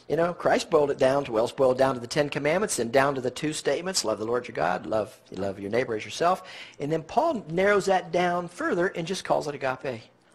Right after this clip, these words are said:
Love. Love fulfills the law. So love, he boiled down that law to one word, and that word was agape. "Love worketh no ill to his neighbors." Therefore, love, agape, is the fulfilling of the law.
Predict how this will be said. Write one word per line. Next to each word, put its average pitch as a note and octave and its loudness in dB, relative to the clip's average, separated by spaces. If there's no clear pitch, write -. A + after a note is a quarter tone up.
Love. A2+ 0
Love A2+ 0
fulfills - -6
the E3+ -4
law. A3+ -6
So G3+ 4
love, G3+ 6
he F3+ 0
boiled A#3 6
down A3+ 6
that G#3+ 0
law F3+ 6
to D3+ 0
one G3+ 2
word, D#3 2
and E3 2
that G#3+ 4
word F3+ 4
was C#3 0
agape. A#2 0
"Love F#3 8
worketh G3+ 2
no G3 6
ill G3 6
to F#3 -2
his E3+ -2
neighbors." B2+ 2
Therefore, E3+ 4
love, E3 6
agape, F3+ 2
is A#2 0
the D#3+ -8
fulfilling D3 -4
of B2+ -8
the C3+ 0
law. E3 -6